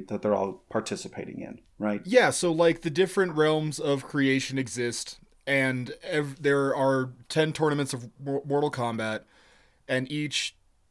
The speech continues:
Speaker 2: realm selects a champion to represent them, or no-, or a set of champions, and then
Speaker 1: Hmm.
Speaker 2: they fight. And if they beat the other realms ten times in a row, that's where you get, like, the ten fighter tier system, and then the very top in, like,
Speaker 1: Oh.
Speaker 2: M K one, you fight Goro. Like,
Speaker 1: Mm-hmm.
Speaker 2: that's,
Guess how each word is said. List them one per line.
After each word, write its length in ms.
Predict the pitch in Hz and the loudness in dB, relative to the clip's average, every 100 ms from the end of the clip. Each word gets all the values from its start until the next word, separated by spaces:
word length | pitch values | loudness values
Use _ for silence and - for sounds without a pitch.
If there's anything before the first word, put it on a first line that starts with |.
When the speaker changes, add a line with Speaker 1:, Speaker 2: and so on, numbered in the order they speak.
| _ 147 | _ -2
Speaker 2:
realm 400 | 156 156 147 135 | 4 6 4 2
selects 320 | 147 135 - | 0 0 0
a 40 | |
champion 380 | 135 143 135 135 | -2 -2 0 -2
to 60 | 123 | 0
represent 460 | 131 135 120 123 | 0 0 0 0
them, 160 | 123 120 | 0 0
or 120 | 123 | 0
no-, 140 | 131 131 | 0 0
or 140 | 135 | 0
a 60 | 123 | 0
set 180 | 147 139 | 0 -2
of 80 | |
champions, 680 | 131 120 117 107 104 101 - - _ _ _ _ | -2 -2 -4 -4 -6 -6 -12 -18 _ _ _ _
and 220 | 139 135 131 | 0 0 2
then 240 | 131 131 131 127 127 | 2 2 0 -4 -10
Speaker 1:
Hmm. 60 | |
Speaker 2:
they 140 | 110 123 | -6 -2
fight. 400 | - 214 131 - | 4 6 4 2
And 220 | 131 131 | -2 -2
if 220 | 127 139 - | 0 -2 0
they 240 | 135 135 | 2 2
beat 340 | 120 151 156 - - | 0 -2 -4 -8 -6
the 160 | 135 - | -2 4
other 320 | 160 165 147 | 4 6 4
realms 640 | 139 131 123 123 120 - - | 4 4 2 -2 -8 -12 -6
ten 220 | 151 151 | -2 0
times 280 | 151 147 135 | 4 4 2
in 80 | 147 | 0
a 60 | |
row, 320 | 151 127 113 110 | 2 2 0 -2
that's 180 | 131 | -2
where 80 | 139 | 0
you 60 | 131 | 0
get, 80 | 135 | 0
like, 140 | 127 | -2
the 100 | 127 | -2
ten 280 | 127 127 127 | -4 -4 -4
fighter 260 | 131 127 123 | -2 -2 -2
tier 260 | 127 120 | -4 -6
system, 600 | 113 117 - 117 110 104 - - - | -6 -8 -8 -8 -6 -8 -10 -20 -8
and 160 | 127 131 | -4 -2
then 80 | 127 | -2
the 80 | 127 | 0
very 200 | 139 135 | 2 2
top 280 | 135 131 131 | 2 2 0
in, 80 | |
like, 260 | 131 123 - | 0 0 0
Speaker 1:
Oh. 40 | |
Speaker 2:
M 120 | 135 131 | -4 -2
K 160 | 135 | 0
one, 280 | 123 123 123 | 0 -2 -4
you 80 | 123 | -4
fight 260 | 131 123 | -2 -2
Goro. 540 | 107 113 110 107 101 - _ _ _ - - | -2 -6 -4 -4 -6 -10 _ _ _ -14 -2
Like, 180 | 131 107 | 0 4
Speaker 1:
Mm-hmm. 40 | |
Speaker 2:
that's, 420 | 147 139 - - | 4 2 0 -6